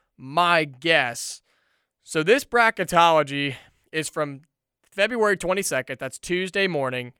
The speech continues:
at seven A M Eastern Time.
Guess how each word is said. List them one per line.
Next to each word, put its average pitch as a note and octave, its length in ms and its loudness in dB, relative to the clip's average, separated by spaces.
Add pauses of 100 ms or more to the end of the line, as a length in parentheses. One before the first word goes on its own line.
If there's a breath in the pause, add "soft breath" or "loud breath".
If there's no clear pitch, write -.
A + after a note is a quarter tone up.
(120)
at B2+ 280 -2 (260)
seven G3+ 400 0
A F3 160 0
M E3 160 0
Eastern D3+ 360 -6
Time. G#2+ 400 -4